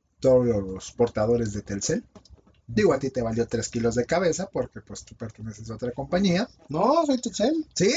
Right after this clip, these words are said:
Speaker 1: no mames, ¿no que eras A T and T?
Speaker 2: Era.
Speaker 1: Ah, oh, ok.
Speaker 2: No, era Telcel. La cosa es que estaba en mi casa tempranito, entonces agarraba wifi y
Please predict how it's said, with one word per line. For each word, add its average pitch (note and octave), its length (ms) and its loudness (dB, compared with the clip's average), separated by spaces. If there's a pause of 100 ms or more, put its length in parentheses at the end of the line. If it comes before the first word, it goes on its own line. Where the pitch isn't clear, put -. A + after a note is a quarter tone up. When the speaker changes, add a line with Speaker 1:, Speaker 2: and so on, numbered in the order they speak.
(100)
Speaker 1:
no G#3 100 -4
mames, F#3 720 0
¿no G3 140 0
que C4 80 -2
eras C4 160 2
A C#4 120 -2
T C#4+ 140 0
and C4+ 100 -6
T? D#4+ 280 0 (520)
Speaker 2:
Era. - 240 -10 (440)
Speaker 1:
Ah, C#3 320 2
oh, D3+ 880 2
ok. C3 100 -8 (720)
Speaker 2:
No, D#3+ 320 0
era G#3 100 4
Telcel. G#3 500 0
La F3+ 140 2
cosa B3+ 200 2
es A#3+ 40 -6
que A#3+ 100 -2
estaba G#3+ 200 2
en G#3+ 100 -2
mi F#3 80 -2
casa A3 400 0
tempranito, C#3+ 680 -8 (640)
entonces D3+ 340 -12
agarraba D3 440 4
wifi F3 400 0
y D3 180 -2